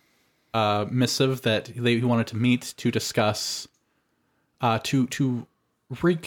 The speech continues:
re-, kind of open trade routes between Elturel and, uh, Baldur's Gate, 'cause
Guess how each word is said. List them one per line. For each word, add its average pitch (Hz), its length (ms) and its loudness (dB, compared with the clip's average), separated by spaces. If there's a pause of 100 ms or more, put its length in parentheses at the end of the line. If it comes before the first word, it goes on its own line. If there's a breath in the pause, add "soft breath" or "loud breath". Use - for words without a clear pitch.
(120)
re-, 165 140 2
kind 180 160 0
of 156 160 2
open 131 600 4
trade 127 360 2
routes 107 380 -2
between 107 840 0 (800)
Elturel 104 600 2
and, 95 260 -4 (1040)
uh, 98 200 2
Baldur's 95 460 0
Gate, - 380 -14
'cause - 240 -2